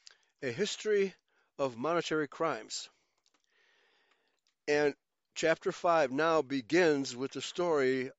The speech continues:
of Barbara Villiers, prostitute to King Charles the Second. And we've been talking a lot about this, how the international banksters re-, require the services of prostitutes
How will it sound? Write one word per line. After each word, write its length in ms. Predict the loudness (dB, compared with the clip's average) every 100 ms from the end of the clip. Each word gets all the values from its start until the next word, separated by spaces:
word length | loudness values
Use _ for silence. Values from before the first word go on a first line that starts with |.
| -2
of 340 | 0 0 0
Barbara 340 | 2 2 2 -2
Villiers, 420 | -2 0 2 2
prostitute 760 | 2 2 2 -2 -8 0 0 0 _ _ _ _ _ _ -10
to 100 | -10
King 440 | -2 0 0 -4 -8
Charles 540 | -8 -4 -2 -2 -2 -10 _
the 140 | -6 -4
Second. 600 | -4 -4 -6 -6 -10 -10 _ _ -20 -20 -4
And 240 | 0 0 -2 _ _ _ _ _ _ -2
we've 140 | 0
been 120 | 2 0
talking 320 | 2 2 0
a 60 |
lot 200 | 0 2
about 280 | 2 2 2
this, 240 | 2 -2 -2
how 360 | -2 0 0 -2 _ -20 -6
the 80 | 0
international 500 | 4 4 2 0 0
banksters 840 | 2 2 2 -2 0 2 0 -2
re-, 280 | -12 -12 -10
require 440 | -8 -2 2 2
the 100 | 0
services 480 | -2 -2 -2 -6 -8
of 140 | -10
prostitutes 880 | -6 0 0 -2 -8 -6 -6 -6 -10